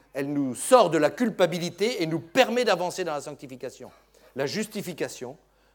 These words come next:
Dieu nous justifie, il nous dit, « Je sais, mais maintenant tu as reconnu », c'est le passeport, hein, c'est le passeport, l'invitation pour rentrer. «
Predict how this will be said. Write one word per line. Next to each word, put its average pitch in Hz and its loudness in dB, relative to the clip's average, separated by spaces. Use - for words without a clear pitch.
Dieu 120 -6
nous 120 -6
justifie, 160 -10
il 143 -10
nous 143 -6
dit, « 131 -8
Je 139 2
sais, 190 0
mais 147 -2
maintenant 185 0
tu 160 -2
as - -2
reconnu », 151 -6
c'est 165 -10
le 135 -8
passeport, 143 -4
hein, 151 -16
c'est - -14
le 107 -10
passeport, 151 -4
l'invitation 139 -8
pour 117 -16
rentrer. « 110 -8